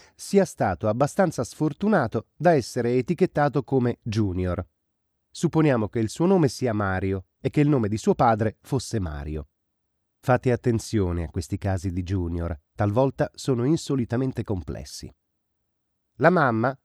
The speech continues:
date un'occhiata al rapporto Kensi se avete dei dubbi, sta avendo contemporaneamente una relazione segreta con Carlo. Il somatico del coito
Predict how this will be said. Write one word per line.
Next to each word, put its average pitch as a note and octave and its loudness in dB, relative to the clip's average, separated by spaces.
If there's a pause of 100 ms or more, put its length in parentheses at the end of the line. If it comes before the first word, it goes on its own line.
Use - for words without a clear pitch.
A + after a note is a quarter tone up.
(120)
date G2 0
un'occhiata F2+ -2
al F2+ -2
rapporto G2 -2
Kensi F#2 -4
se F2+ -8
avete F2 -4
dei E2 -4
dubbi, D#2+ -6 (380)
sta - 2
avendo A2+ 2
contemporaneamente D#3+ 0
una C#3+ 2
relazione C3+ 0
segreta C#3 0
con A2+ -2
Carlo. C2 -10 (680)
Il C3+ 2
somatico D#3 2
del A#2 0
coito A2+ -2